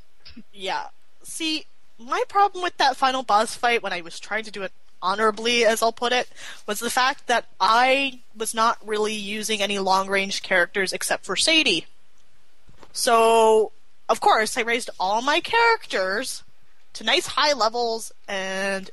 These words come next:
they couldn't even survive because they had to get in front of her to do things. So that's when I said, "Screw it. I can't win with the party I have,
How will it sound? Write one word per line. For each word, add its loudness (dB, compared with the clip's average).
they 0
couldn't -4
even -2
survive 2
because -6
they 2
had 0
to -10
get 2
in -6
front -2
of -4
her -4
to -10
do -8
things. -4
So -2
that's 2
when 0
I 0
said, -6
"Screw -2
it. -2
I 0
can't -4
win 2
with -8
the -8
party 2
I 2
have, 0